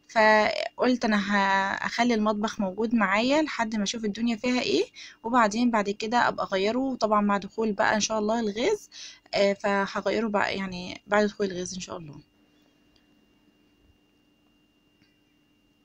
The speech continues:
ما شاء الله، على فكرة واخد مساحة كبيرة جدا، واخد حاجات كتير جدا.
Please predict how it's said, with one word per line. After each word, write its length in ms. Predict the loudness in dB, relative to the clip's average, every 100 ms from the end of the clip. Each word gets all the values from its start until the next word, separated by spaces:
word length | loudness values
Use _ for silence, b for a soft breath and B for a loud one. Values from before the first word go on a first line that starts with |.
| _ _ _ _ -20 _ _ _
ما 60 | -4
شاء 140 | 0
الله، 140 | 2 4
على 160 | 2
فكرة 280 | -2 0 2
واخد 360 | 2 2 -2 -2
مساحة 340 | -2 -2 -2
كبيرة 320 | -2 -2 0
جدا، 400 | 0 -2 -2 0
واخد 240 | 0 -2 -6
حاجات 260 | -6 -8
كتير 300 | -8 -6 -4
جدا. 360 | -2 -2 -2